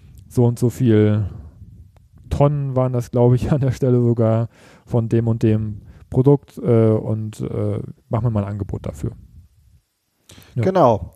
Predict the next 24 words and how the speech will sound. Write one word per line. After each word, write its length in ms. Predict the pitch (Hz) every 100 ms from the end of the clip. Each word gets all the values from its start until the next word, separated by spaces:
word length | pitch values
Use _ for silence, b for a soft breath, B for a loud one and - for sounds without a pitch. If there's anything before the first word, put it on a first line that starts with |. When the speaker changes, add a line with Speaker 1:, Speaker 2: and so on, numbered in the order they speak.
| -
Speaker 2:
Aber 140 | 165 180
lass 180 | -
uns 140 | 208 -
mal 100 | 156
einsteigen 520 | 185 - - 117 110
in 120 | 110
den, 320 | 117 117 117 123
in 120 | 123
diesen, 520 | 131 131 123 113 110
äh, 320 | 120 113 110
Website-Launch. 1200 | 131 - 135 110 - - _ 117 123 113 95 - - - - -
Speaker 1:
Ja. 200 | 117 104 - _ _ B B B _
Also 180 | 117 117
das 160 | 120
Besondere 560 | - 131 151 165 160 156
an 80 | 131
der 120 | 139
Stelle 260 | 147 151 143
ist, 240 | 147 147
und 180 | - 131
das 120 | 110
Schöne 480 | - 143 160 151 156
fand 260 | - 139 -
ich, 240 | 139 -